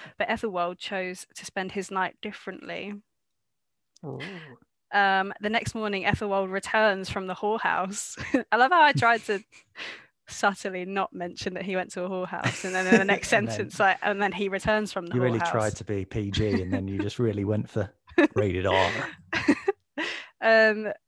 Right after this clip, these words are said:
Speaker 1: so then when he, when Ethelwald returns, he finds out that his dad, who is the king, is dead.
Speaker 2: Oh, fuck.
Speaker 1: Um, and his dad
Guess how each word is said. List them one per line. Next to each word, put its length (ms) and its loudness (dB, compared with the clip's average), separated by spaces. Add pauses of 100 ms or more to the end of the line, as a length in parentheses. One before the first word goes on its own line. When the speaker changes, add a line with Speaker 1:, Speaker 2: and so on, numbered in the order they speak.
(460)
Speaker 1:
so 160 0
then 400 4
when 160 2
he, 220 -2
when 180 2
Ethelwald 480 2
returns, 800 0
he 160 -10
finds 280 -2
out 140 -2
that 140 -4
his 200 -8
dad, 280 2 (100)
who 100 -8
is 140 -8
the 100 -8
king, 380 -8
is 140 -12
dead. 360 -6 (440)
Speaker 2:
Oh, 200 -12
fuck. 460 -16 (240)
Speaker 1:
Um, 540 2 (440)
and 120 -6
his 160 -6
dad 320 2